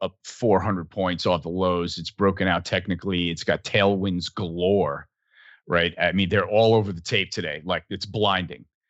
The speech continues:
right? So yes, I think that this is a big change in sentiment day. I wrote about it this morning. Today's not a day that I normally publish, but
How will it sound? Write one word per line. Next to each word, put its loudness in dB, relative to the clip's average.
right? 2
So 0
yes, 4
I 0
think -4
that -6
this -6
is -6
a -8
big 0
change 0
in -2
sentiment 0
day. 2
I 2
wrote 4
about 4
it -2
this -12
morning. -2
Today's -4
not 0
a -8
day -4
that -2
I -2
normally -4
publish, 2
but 2